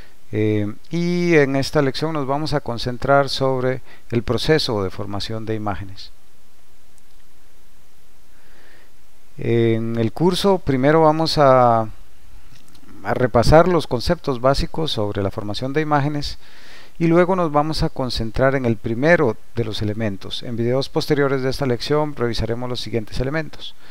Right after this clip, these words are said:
Revisaremos principalmente, eh,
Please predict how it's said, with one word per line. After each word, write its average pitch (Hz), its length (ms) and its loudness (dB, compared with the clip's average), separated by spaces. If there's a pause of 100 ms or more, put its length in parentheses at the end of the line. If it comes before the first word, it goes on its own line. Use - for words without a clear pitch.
(380)
Revisaremos 135 600 4
principalmente, 143 1000 0 (140)
eh, 104 340 -2